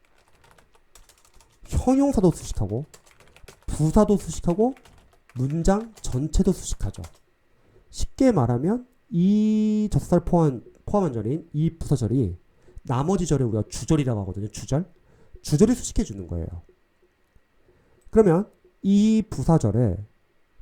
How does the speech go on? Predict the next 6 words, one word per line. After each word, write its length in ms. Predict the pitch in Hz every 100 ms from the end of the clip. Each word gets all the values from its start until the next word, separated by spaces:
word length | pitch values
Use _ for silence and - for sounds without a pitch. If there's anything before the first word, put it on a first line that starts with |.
| -
짧게 520 | 247 254 - 143 175 - - -
구로 300 | - 139 160
줄이는 360 | 196 170 131 92
거예요. 220 | 90 85 - - _ _ _ _
그럼 160 | 180 -
분사구문, 840 | - 190 202 262 220 226 139